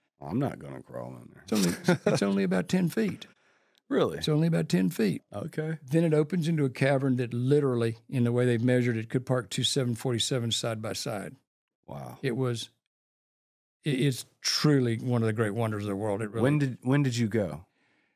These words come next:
Speaker 2: Fifteen.
Speaker 1: Fifteen.
Speaker 2: Yeah. I
Speaker 1: Had
Speaker 2: was, I was the, I was in the first group of paying people that had been in there.
Speaker 1: Oh. So once the scientists and the explorers had kind of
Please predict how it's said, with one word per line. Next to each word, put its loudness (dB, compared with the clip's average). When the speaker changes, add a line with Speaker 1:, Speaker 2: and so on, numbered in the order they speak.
Speaker 2:
Fifteen. -2
Speaker 1:
Fifteen. -20
Speaker 2:
Yeah. -4
I 0
Speaker 1:
Had 4
Speaker 2:
was, 2
I 4
was 2
the, -2
I 4
was 2
in 4
the 2
first 0
group 0
of 0
paying 4
people 0
that 0
had -2
been 2
in 0
there. -6
Speaker 1:
Oh. -14
So 0
once 2
the 4
scientists 2
and 0
the 2
explorers 2
had -2
kind 0
of 0